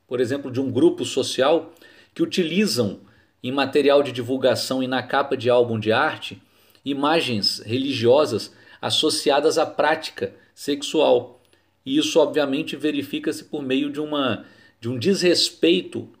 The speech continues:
à constitucional liberdade de consciência e de crença religiosa. Logo, trata-se de um abuso de direito por violação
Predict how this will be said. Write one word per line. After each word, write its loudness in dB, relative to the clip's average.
à -6
constitucional 0
liberdade 0
de -8
consciência -6
e -8
de -10
crença -4
religiosa. -2
Logo, 6
trata-se -2
de -6
um -2
abuso -4
de -12
direito -2
por -6
violação -2